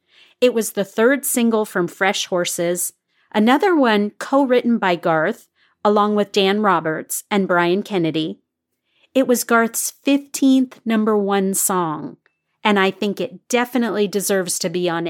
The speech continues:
any list that proves Garth merits superstardom. The third song that I think is missing from the list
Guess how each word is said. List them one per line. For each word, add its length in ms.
any 320
list 500
that 260
proves 420
Garth 400
merits 520
superstardom. 880
The 120
third 360
song 560
that 120
I 140
think 240
is 160
missing 380
from 240
the 100
list 460